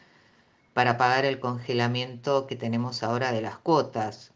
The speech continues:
que es solo lo que se congeló, porque el capital se sigue incrementando día a día.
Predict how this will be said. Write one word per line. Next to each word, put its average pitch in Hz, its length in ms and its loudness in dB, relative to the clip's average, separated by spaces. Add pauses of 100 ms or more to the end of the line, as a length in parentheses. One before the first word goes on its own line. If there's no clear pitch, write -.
(160)
que 117 140 -4
es 117 80 -4
solo 131 340 0
lo 117 140 0
que 104 80 -10
se - 160 -10
congeló, 120 500 -2
porque 120 560 -6
el 123 320 -4
capital 127 640 -4
se - 340 -10
sigue 120 300 -4
incrementando 117 800 -4
día 110 220 -4
a 113 40 -4
día. 113 340 -2